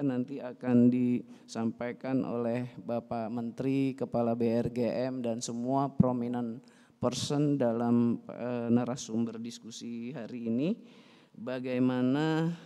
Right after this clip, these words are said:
eh, pengembangan blue economy yang memungkinkan dan kita harapkan akan, eh, dilakukan,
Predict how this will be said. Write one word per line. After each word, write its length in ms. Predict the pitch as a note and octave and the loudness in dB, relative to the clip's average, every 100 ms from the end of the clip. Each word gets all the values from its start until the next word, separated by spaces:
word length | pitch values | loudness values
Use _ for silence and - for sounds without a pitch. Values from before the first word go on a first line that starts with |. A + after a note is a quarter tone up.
| - | -14
eh, 240 | - B2 B2 | -8 -6 -6
pengembangan 800 | B2+ B2+ C3 B2 B2 B2+ B2 C3+ | -4 0 0 0 0 0 0 -2
blue 240 | B2 A2 | -4 -6
economy 720 | A#2+ B2 B2 B2 B2 C#3 D3+ - | -8 -4 -2 0 0 2 -2 -4
yang 400 | - A2+ A#2 B2+ | -6 -2 -2 2
memungkinkan 800 | A2 A2+ A#2 A#2 A#2+ A#2 B2+ B2+ | 6 8 6 4 2 4 6 6
dan 240 | A#2 A2+ | 6 2
kita 480 | - A#2 A#2+ A#2 A#2 | 0 -6 -8 -6 -6
harapkan 400 | A2+ A#2+ - A#2 A2 A#2 | -8 -12 -8 -6 -4 -6
akan, 320 | A2+ A2 G#2+ - - | -4 -2 0 -2 -8
eh, 220 | A2 G#2+ | -6 -4
dilakukan, 880 | G#2+ A2 A2 A#2 G2+ G#2+ - D#3+ | -2 -2 -2 -6 -10 -14 -6 -2